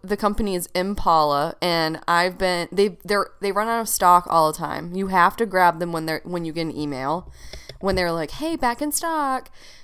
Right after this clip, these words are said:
So I missed it two times, and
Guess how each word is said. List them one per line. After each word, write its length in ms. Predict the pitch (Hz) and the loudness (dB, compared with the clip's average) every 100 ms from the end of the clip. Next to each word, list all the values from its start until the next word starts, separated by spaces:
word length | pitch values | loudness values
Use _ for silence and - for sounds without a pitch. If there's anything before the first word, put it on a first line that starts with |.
| - | -12
So 480 | - 233 220 214 202 | 0 4 6 6 4
I 140 | - 214 | 4 2
missed 280 | 233 240 233 | 0 -2 -2
it 260 | 180 - - | -2 -4 -4
two 260 | - 254 | -2 -2
times, 680 | 233 202 143 80 196 196 - - _ - - - _ - | -2 -2 -2 -4 -8 -8 -10 -14 _ -20 -20 -20 _ -4
and 640 | 196 185 180 170 170 | 0 0 0 -2 -4